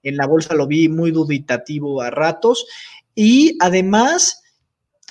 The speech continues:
eh, el, el hecho de que el pass rush de los Steelers es extraordinario, y por ahí Mike Hilton también desde,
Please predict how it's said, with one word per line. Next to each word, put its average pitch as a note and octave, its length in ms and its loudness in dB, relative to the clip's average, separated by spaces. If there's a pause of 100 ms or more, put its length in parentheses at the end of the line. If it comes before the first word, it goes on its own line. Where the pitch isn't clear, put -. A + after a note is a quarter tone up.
(120)
eh, D#3 640 2
el, D3+ 400 -2
el D#3+ 180 0
hecho G3 540 0
de D3+ 140 -4
que F3+ 80 -8
el D#3 80 -8
pass F#3 200 -2
rush F#3 180 -4
de E3 100 -4
los C3+ 120 -8
Steelers E3 400 -6
es E3+ 160 -4
extraordinario, E3 720 0
y E3 80 -4
por D#3+ 200 0
ahí F#3+ 180 4
Mike G#3 280 0
Hilton F#3+ 320 -6
también E3+ 340 -4
desde, C#3+ 460 -4